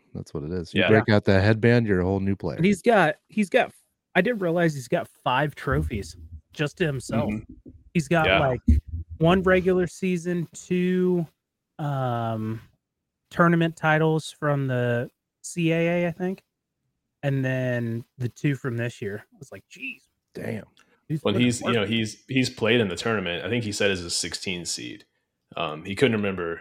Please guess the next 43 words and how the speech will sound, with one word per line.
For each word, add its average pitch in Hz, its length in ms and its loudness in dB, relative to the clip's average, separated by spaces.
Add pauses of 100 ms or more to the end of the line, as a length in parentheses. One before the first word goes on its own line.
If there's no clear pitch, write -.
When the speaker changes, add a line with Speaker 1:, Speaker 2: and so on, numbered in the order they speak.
(160)
Speaker 2:
uh, 85 160 -4
what, 87 260 -6
what 87 180 -8
exact 87 340 -8
seed 90 200 -8
he 87 80 -10
was, 85 320 -6
but 90 160 -8
it's 82 140 -12
like, 92 120 -10
he's 95 240 -8
like, 92 140 -6
"I've 101 220 -2
been 101 160 -2
on 95 140 -4
the 90 120 -6
other 87 240 -4
end 87 140 -8
of - 160 -16
this." - 480 -12 (240)
Speaker 1:
He'll 113 140 4
remember 107 280 2
Speaker 2:
You 85 60 0
know, 92 80 -2
Speaker 1:
this - 120 -10
seed. 82 100 -6
Speaker 2:
so, 78 140 -6 (1200)
so, 85 360 -6 (640)
so 131 220 6
cool 120 200 8
for 95 180 0
him, 92 300 -4
you 85 100 -2
know, 85 120 -4
to 85 140 -4
be 82 220 -4
in 82 100 -8
a, 82 120 -4 (120)
in 98 80 -6
a 92 60 -6
situation 87 640 -4
where 82 100 -6
he's, 82 520 -8